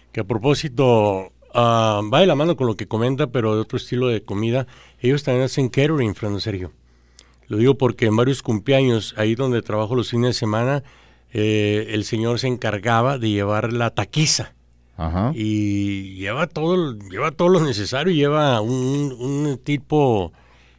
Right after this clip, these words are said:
Speaker 1: eh, una parrilla movible, diríamos, ¿no, Sergio?
Speaker 2: Ajá.
Speaker 1: La instala dentro del lugar, entonces ahí pone su, su salad bar, como le llamaríamos.
Speaker 2: Sí, señor.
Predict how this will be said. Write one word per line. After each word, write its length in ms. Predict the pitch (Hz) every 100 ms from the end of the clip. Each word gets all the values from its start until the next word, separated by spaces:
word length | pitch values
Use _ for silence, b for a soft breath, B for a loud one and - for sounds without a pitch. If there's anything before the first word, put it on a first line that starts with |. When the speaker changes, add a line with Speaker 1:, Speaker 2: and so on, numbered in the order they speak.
| b -
Speaker 1:
eh, 800 | 139 127 127 123 120 117 117 113
una 220 | 123 156 175
parrilla 500 | 139 120 131 160 156
movible, 420 | 135 135 120 87 -
diríamos, 380 | 110 123 123 123
¿no, 100 | 117
Sergio? 320 | 131 123 170
Speaker 2:
Ajá. 380 | 101 90 113 165
Speaker 1:
La 140 | - 107
instala 400 | 104 - 131 139
dentro 320 | 131 120 135
del 100 | 127
lugar, 460 | 127 123 127 131 135 b b b
entonces 260 | - 113
ahí 160 | 110 107
pone 380 | 107 120 123 120
su, 460 | - 110 101 98 95
su 220 | - 98
salad 320 | - 127 127
bar, 340 | 101 120 131 -
como 140 | 107
le 100 | 104
llamaríamos. 540 | 101 101 107 127 175
Speaker 2:
Sí, 100 | 185
señor. 360 | - 85 107 156